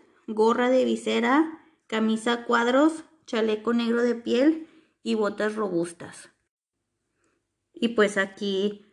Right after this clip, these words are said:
ya nos hacemos a la idea que también chaleco negro de piel y botas robustas, pues nos estamos imaginando que era un motociclista, ¿no? Esos de, como de los Hells Angels o algo así, ¿no?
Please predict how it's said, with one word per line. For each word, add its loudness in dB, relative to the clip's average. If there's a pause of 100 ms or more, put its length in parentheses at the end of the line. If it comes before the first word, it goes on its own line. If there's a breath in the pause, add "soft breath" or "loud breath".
(360 soft breath)
ya 4
nos -2
hacemos -4
a 2
la 2
idea -2
que -6
también -2 (300)
chaleco -2
negro 0
de 0
piel -2
y 0
botas -2
robustas, -4
pues -6
nos -6
estamos -2
imaginando -2
que -6
era -8
un -10
motociclista, -6
¿no? -4
Esos -8
de, -4 (1700 soft breath)
como -2
de 2
los 0
Hells -4
Angels -4
o -8
algo -6
así, -10
¿no? -4